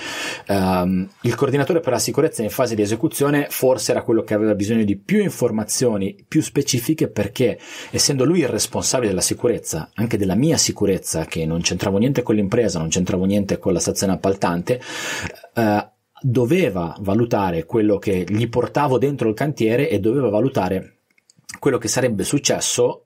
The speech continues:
con una presenza di un drone all'interno del cantiere che svolazza sulle aree,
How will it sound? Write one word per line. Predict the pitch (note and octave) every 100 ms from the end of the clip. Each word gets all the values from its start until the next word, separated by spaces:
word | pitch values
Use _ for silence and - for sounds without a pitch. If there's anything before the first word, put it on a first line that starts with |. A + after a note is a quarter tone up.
| -
con | - C#3+ B2 G#2+ A2+
una | A#2
presenza | G#2 A2 A#2+ A2 G2
di | B2
un | D3
drone | D3 B2 F#2+ A2
all'interno | G#2 G#2 A2+
del | F#2+
cantiere | F#2 A#2 A#2+ G2
che | F#2+
svolazza | F#2 F#2+ A#2 G2 F#2
sulle | - D#3 D3
aree, | E2 F2 B2